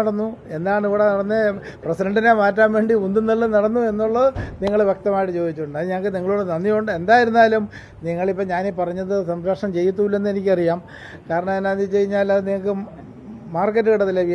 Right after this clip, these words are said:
എൻ്റെ അടുക്ക വരുന്നത് തന്നെ മൈലേജ് ഉള്ളതുകൊണ്ടാണ്. കാരണം ഇപ്പം നൂറ് കോടി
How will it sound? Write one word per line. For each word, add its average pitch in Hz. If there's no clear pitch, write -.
എൻ്റെ 208
അടുക്ക 233
വരുന്നത് 233
തന്നെ 233
മൈലേജ് 208
ഉള്ളതുകൊണ്ടാണ്. 175
കാരണം 220
ഇപ്പം 233
നൂറ് 269
കോടി 208